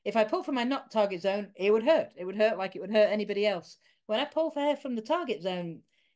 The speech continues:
it's a feeling, but it's not pain. So it's something, something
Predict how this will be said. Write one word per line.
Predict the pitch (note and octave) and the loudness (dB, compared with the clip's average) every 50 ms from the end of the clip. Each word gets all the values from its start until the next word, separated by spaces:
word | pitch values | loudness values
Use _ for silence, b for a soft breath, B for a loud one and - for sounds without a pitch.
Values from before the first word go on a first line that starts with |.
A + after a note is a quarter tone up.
| _ _ - | _ _ 0
it's | A#3+ C4 - - | 0 0 0 0
a | C#4 B3+ | -2 -2
feeling, | - - F4 F#4 A4 A4+ B3+ G3+ G3 F#3+ | -2 -2 -4 -4 -4 -4 -4 -6 -4 -4
but | F#3 G#3+ | -2 -2
it's | G#3+ G#3+ G#3+ A3 | -2 -2 -2 -4
not | B3 C4 - - | -4 -4 -4 -8
pain. | - - C4 B3+ A#3 F#3 C#3+ C#3 C3 - | -8 -6 -4 -4 -4 -4 -6 -10 -10 -2
So | - G#3+ | 0 0
it's | G#3 G#3+ - | 0 0 0
something, | - B3+ B3+ B3+ B3 A#3 A3+ G#3+ G#3+ - - | -4 -4 -2 -2 -2 -2 -2 -4 -4 -8 -10
something | - B3+ B3+ B3+ - | -6 -2 -2 -2 -4